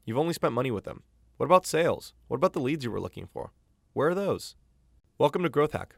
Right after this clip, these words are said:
by Poppy Digital, where we break down marketing channels like Facebook, Instagram, Google, YouTube, and show you why they aren't working. For our first season, we'll be showing you how to get these marketing channels started and working properly. We break down each channel and show you where the holes and the flaws are.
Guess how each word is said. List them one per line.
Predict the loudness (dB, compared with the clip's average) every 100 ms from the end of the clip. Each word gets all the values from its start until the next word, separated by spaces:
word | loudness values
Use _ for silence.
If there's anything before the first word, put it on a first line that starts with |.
| -8
by | -4
Poppy | -2 -2
Digital, | -2 -2 -2 -8 -10 _ _ _
where | 0
we | 2 2
break | 2 2
down | 0
marketing | 2 0 0 -4
channels | -2 0 0
like | -2
Facebook, | 0 0 0 -2 -4 _ -8
Instagram, | -6 0 2 0 -6 _
Google, | -2 0 0 -2 -6 -4
YouTube, | -2 0 -2 -4 -10 -10
and | -4
show | -2
you | 0
why | 2 2
they | 0
aren't | -2 -4
working. | -6 -8 -16 _ _ _
For | 0
our | 0
first | 2 0 0
season, | -4 -4 -6
we'll | 0 0
be | 0
showing | -2 -2
you | -2
how | 0
to | 0
get | -2
these | -4 -4
marketing | -4 -4 -8
channels | -6 -4 -4
started | -2 0 0 -4 -12 -8
and | -2
working | -2 -2 -6
properly. | -10 -10 -12 -14 -16 _ _ -6
We |
break | -2 0
down | 0 -2
each | -4 -2
channel | 0 0 -2 -6 -12
and | -6
show | -2
you | 0 0
where | 0
the | -2
holes | -2 0 -2 -6 -10
and | -8
the | -6
flaws | -2 -2 -2
are. | -4